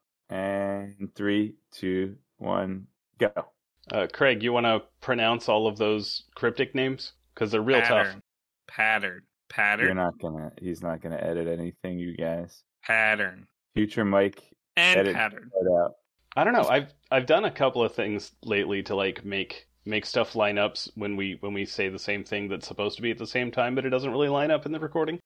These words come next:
Speaker 2: I don't know if you've caught that.
Speaker 1: That's
Speaker 3: Sounds like
Speaker 1: Discord,
Speaker 3: fancy
Speaker 1: like,
Speaker 3: editing.
Speaker 1: that's, I, that's adjusting for Discord. Like, that's pretty cool. Honestly, if you did do that,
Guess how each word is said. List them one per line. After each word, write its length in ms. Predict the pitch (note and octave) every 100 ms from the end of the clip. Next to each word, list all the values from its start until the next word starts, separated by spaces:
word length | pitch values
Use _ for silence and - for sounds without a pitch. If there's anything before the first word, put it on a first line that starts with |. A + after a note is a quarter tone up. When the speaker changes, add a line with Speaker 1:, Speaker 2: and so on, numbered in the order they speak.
| _ _ _ _
Speaker 2:
I 60 | B2
don't 80 | A#2+
know 80 | A2+
if 100 | A#2
you've 100 | -
caught 220 | A2 G#2
that. 220 | A2 - _ _ _ _ _ _
Speaker 1:
That's 220 | - G3 -
Speaker 3:
Sounds 160 | E3+
like 140 | C#3+ A#2
Speaker 1:
Discord, 220 | - B2+
Speaker 3:
fancy 240 | C#3 E3
Speaker 1:
like, 140 | B2+ G#2
Speaker 3:
editing. 260 | G3 A3
Speaker 1:
that's, 240 | F3+ G3 - C#3+
I, 120 | D3 E3+
that's 200 | G3 G#3+
adjusting 380 | F#3+ F3 F3 D#3
for 120 | B2+
Discord. 360 | A2+ - A#2+
Like, 140 | G#2+ G2+
that's 180 | F3+ G3
pretty 260 | C4+ G#3+
cool. 220 | A#2 B2 A#2
Honestly, 500 | A2 D3 E3 E3 D3+
if 140 | C3+
you 120 | C3+
did 380 | A#2 - A#2+ C3
do 180 | D3 D3
that, 320 | D3 D3 C#3+